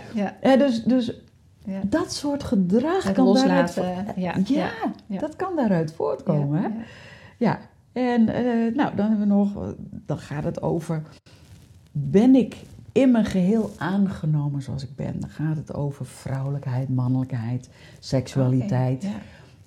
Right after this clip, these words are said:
Speaker 2: Ehm, de rigide structuur gaat eigenlijk over, ehm, ja, een kind krijgt een fase waarin hij lekker in zijn blootje naar je toe komt en zich
Speaker 1: Ja.
Speaker 2: bijna presenteert.
Speaker 1: Ja.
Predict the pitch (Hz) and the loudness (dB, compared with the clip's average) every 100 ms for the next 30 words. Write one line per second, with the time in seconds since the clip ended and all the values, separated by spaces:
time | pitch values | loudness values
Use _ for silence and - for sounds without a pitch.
0 | 143 139 131 127 120 127 - - 143 151 | -6 -4 -2 -2 -2 -2 -4 -10 -4 -2
1 | 135 - 208 208 156 - 135 127 - 185 | -2 -2 2 2 2 -2 -8 -6 0 2
2 | 170 170 - - - - 156 - 233 202 | 2 0 -8 -20 -12 -6 -4 -2 -2 -2
3 | 196 175 160 156 151 151 - - - - | 0 -2 0 0 0 -2 -14 -20 -20 -20
4 | - _ - 156 151 147 139 143 - _ | -20 _ -10 -4 -4 -4 -6 -10 -16 _
5 | _ - 160 - 165 269 254 240 226 220 | _ -8 -6 -4 -2 2 0 2 0 0
6 | 156 - 220 214 196 175 175 170 160 160 | -2 0 0 0 0 2 2 2 0 -4
7 | - - 170 190 147 139 143 175 180 156 | -12 -6 -4 -2 -2 0 2 4 4 2
8 | 147 143 147 170 156 139 135 - 147 139 | 0 0 0 -2 0 -2 -2 -2 -2 0
9 | 190 - - 196 220 190 - 196 196 139 | -2 -4 -4 2 4 2 2 4 4 2
10 | 135 220 196 131 127 - - 180 | -2 2 4 2 -2 -6 -8 -8